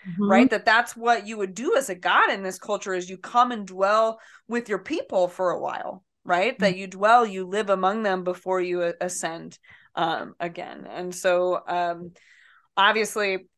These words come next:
Speaker 2: not related to Mayan culture at all, but I believe that that's what the disciples were expecting, was a, was a
Speaker 1: Mm-hmm.
Speaker 2: more of a dwelling
Speaker 1: And a
Speaker 2: together.
Speaker 1: hoping. And they
Speaker 2: Yeah.
Speaker 1: wanted the moment to last longer. They wanted to
Speaker 2: Yeah.
Speaker 1: be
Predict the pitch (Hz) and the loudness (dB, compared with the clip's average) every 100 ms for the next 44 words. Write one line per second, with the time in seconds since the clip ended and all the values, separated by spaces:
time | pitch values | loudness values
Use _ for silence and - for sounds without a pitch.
0 | _ 202 185 - 185 185 180 190 175 175 | _ -2 -2 0 -2 -2 -4 -6 -4 -4
1 | 175 175 180 - 170 - - 180 190 170 | -6 -6 -6 -4 -6 -4 0 4 4 4
2 | - 185 180 185 180 175 180 175 175 156 | 4 4 4 2 -2 -2 -4 -4 -4 -6
3 | 185 - 180 175 165 165 170 - 165 160 | -8 -6 -10 -10 -10 -8 -8 -8 -12 -12
4 | - - - - - - 165 - 170 165 | -14 -14 -14 -14 -12 -16 -14 -14 -12 -12
5 | 170 170 170 170 165 160 165 165 143 - | -10 -10 -8 -8 -10 -10 -14 -14 -16 -14
6 | - 175 _ _ _ _ _ _ 233 220 | -18 -20 _ _ _ _ _ _ 2 4
7 | - 226 - 202 185 - - 190 190 185 | 2 2 2 -2 -6 -12 -20 -6 -4 -4
8 | _ _ _ 233 226 196 180 208 196 202 | _ _ _ 0 2 2 0 -2 -6 -14
9 | 202 202 190 - 220 190 180 190 185 - | -8 -8 -10 -8 -4 -2 0 -2 -4 -6
10 | 185 180 208 185 175 175 180 185 180 180 | -2 0 0 0 0 0 0 0 0 0
11 | 330 185 175 185 | 0 -4 -4 -8